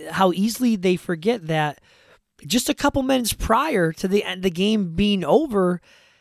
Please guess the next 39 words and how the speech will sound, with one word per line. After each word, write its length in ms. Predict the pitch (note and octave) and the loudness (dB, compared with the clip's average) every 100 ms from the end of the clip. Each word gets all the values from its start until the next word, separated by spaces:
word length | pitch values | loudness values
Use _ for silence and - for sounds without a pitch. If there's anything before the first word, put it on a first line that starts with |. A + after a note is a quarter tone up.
| _ _ - | _ _ -10
Carr 480 | - A3 D4 C#4+ A3+ | 0 0 2 -2 -4
made 380 | F#3 G#3+ G#3+ F3+ | 0 2 2 0
what 200 | E3+ A3+ | 0 2
was 160 | G3 | 2
arguably 520 | F3 G3 C4 A3 A3+ F#3 | 4 4 4 0 0 0
the, 140 | F3+ | 0
the 180 | E3+ E3 | 0 0
play 320 | - G#3+ A#3 | 2 2 2
of 120 | G#3 | 2
the 80 | F3+ | -2
game 420 | D#3+ F3 C4+ A3+ | -2 -4 -2 -2
at 160 | D#3+ D3 | -2 -4
the 100 | C#3 | -8
time, 640 | - F#3 A#3+ F3+ C#3 D3 D#3 _ _ - | -8 -6 -4 -4 -6 -8 -12 _ _ -14
you 100 | D3+ | -6
know, 160 | D#3+ | -2
the, 200 | E3 D#3 | 0 -2
the, 340 | C#3+ D3 C#3 C3 _ _ _ _ _ | -2 -2 -2 -4 _ _ _ _ _
the 120 | D#3+ | -2
read 240 | D3+ F3+ F3 | 2 2 4
option 460 | F3 A#3 - E3+ | 4 2 -2 -4
where 120 | D#3+ | -2
he 140 | D#3 E3 | -2 -4
took 240 | - F3+ | -4 -2
it 60 | F3 | 0
around 260 | E3+ E3 | 0 0
the 160 | D#3 D3+ | -2 -4
end, 400 | F#3+ C4 G3 F#3+ _ _ _ _ _ _ | -4 -6 -8 -10 _ _ _ _ _ _
you 80 | - | -6
know, 40 | |
that, 220 | F3 G3+ - | -2 -2 0
that 280 | D#3 C4+ | 2 4
might 180 | G#3 A#3+ | 6 6
have 100 | G#3+ | 8
iced 260 | G#3+ A#3 - | 8 6 2
the 60 | |
game 260 | F3+ B3+ F4 | 0 0 0
right 220 | F#3+ C#3 | -2 -4
there, 360 | - B2 A#2 | -6 -6 -8